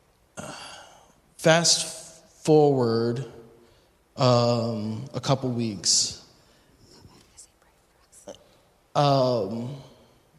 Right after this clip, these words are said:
we s-, like, s-, things were starting to happen again with Kayla, where she was th-, feeling like she may have been pregnant again. Um, and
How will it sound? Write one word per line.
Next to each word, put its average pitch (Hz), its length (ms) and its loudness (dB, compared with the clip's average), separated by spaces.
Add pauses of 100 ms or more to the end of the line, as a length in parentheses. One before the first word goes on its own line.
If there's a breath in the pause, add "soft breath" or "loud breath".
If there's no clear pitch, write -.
(720)
we 139 580 6
s-, - 440 2 (920)
like, 147 120 -6 (100)
s-, - 360 -12
things 196 300 4
were 147 560 2 (300)
starting 156 280 0
to 156 80 -2
happen 165 360 0
again 165 220 0
with 143 160 -2
Kayla, 143 500 2 (500 loud breath)
where 147 400 2 (420)
she 143 240 2
was 135 160 2
th-, - 280 -2
feeling 160 260 6
like 143 140 0
she 156 140 0
may 135 160 2
have 127 120 0
been 117 120 -6
pregnant 165 380 -2
again. 104 420 -4 (880)
Um, 123 800 2 (920)
and 131 600 -4